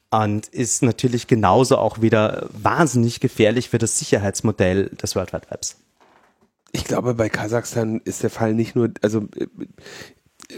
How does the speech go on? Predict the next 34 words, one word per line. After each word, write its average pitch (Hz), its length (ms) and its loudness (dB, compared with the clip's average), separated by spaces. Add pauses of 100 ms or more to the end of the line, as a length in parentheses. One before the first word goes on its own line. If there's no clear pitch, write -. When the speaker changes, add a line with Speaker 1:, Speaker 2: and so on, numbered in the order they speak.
(120)
Speaker 2:
bei 87 240 2
denen 117 280 4
war 113 120 4
der 113 140 4
Punkt, 120 300 0
die 110 60 6
kamen 113 220 2
nicht 104 160 2
rein, 104 160 4
weil 104 120 6
sie 104 100 -4
vor - 160 0
allem 101 200 0
auch - 80 2
schon - 180 0
vorher 101 260 4
überwacht 95 520 0
haben, 98 320 2
wenn 98 320 4
mich 95 240 2
meine, 92 500 4 (640)
äh, 98 60 2
Erinnerung 90 920 4
nicht 87 240 0
täuscht, 82 500 2
ne? 110 140 6
Also 95 200 2
eine 95 180 4
C - 300 2
A, 107 380 4
die 101 340 4
ihre 98 320 4
Vertrauenswürdigkeit, 95 1300 2 (640)
äh, 95 280 6